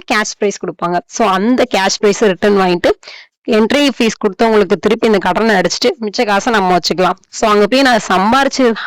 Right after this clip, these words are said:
அதிகமே தவிர செலவு பண்ணதுன்னு சொல்லி வி ஐ டி யூனிவர்சிட்டியில ஒண்ணுமே இல்ல.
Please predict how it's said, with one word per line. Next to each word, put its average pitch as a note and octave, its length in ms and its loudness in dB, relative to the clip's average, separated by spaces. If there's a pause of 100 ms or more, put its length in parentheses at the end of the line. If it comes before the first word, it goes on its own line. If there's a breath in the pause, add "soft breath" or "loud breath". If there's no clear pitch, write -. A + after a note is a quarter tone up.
அதிகமே A3 460 0
தவிர F#3+ 320 2
செலவு A3+ 420 2 (100)
பண்ணதுன்னு G3 280 0
சொல்லி G#3+ 220 0
வி G3 120 0
ஐ G3+ 40 2
டி G3+ 100 0
யூனிவர்சிட்டியில G3 500 0
ஒண்ணுமே F3 340 0
இல்ல. F3 260 0